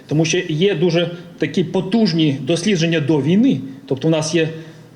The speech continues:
ми знаємо, яко-, як воно було до війни. Тому дуже зможемо оцінити, як воно стане після війни.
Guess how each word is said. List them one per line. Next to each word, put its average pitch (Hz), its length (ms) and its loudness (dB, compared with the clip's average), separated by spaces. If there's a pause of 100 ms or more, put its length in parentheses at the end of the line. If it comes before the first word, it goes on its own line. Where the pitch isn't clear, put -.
ми 151 140 2
знаємо, 160 280 0
яко-, 165 360 2
як 165 240 -2
воно 170 160 4
було 180 460 2
до 139 140 0
війни. 131 320 0 (400)
Тому 165 220 2
дуже 180 260 2
зможемо 175 380 2
оцінити, 180 400 2
як 160 200 0
воно 165 160 2
стане 160 400 -2 (300)
після 220 260 0
війни. 117 300 -2